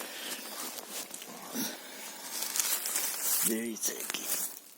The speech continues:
карапуз. Оп! Оце да.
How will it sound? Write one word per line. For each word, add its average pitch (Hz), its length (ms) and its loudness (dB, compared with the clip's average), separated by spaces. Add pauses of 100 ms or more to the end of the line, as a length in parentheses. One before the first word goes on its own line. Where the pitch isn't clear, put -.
(400)
карапуз. 151 1160 10 (2000)
Оп! - 120 -6 (2000)
Оце 113 540 0
да. 92 280 -2